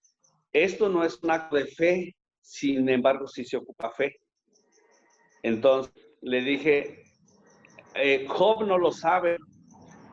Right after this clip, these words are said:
pero cuando fue a el primer seminario, eh, yo era constructor, yo no tenía fe,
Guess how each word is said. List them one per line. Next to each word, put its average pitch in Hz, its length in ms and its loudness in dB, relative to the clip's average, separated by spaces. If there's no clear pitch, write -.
pero 135 320 2
cuando 135 500 2
fue 202 220 2
a 151 180 0
el - 80 -16
primer 120 340 -4
seminario, 180 800 0
eh, 123 560 0
yo 135 180 2
era 151 180 4
constructor, 165 760 -2
yo 135 300 2
no 165 160 0
tenía 117 380 -4
fe, 156 340 -2